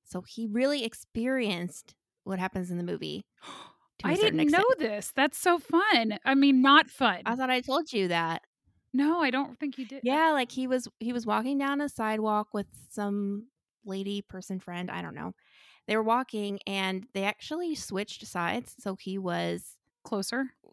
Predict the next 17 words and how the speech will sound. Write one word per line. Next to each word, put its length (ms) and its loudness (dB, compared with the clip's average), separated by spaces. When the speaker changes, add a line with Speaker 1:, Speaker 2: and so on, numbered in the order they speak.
Speaker 1:
he 200 0
ended 160 0
up 120 2
being 160 0
closer 280 -4
to 140 -10
the 80 -2
explosion 680 -2
that 120 -6
she 220 -8
would 140 -2
have 100 -8
been, 420 -6
even 160 0
though 140 0
obviously 320 -6
they, 160 -4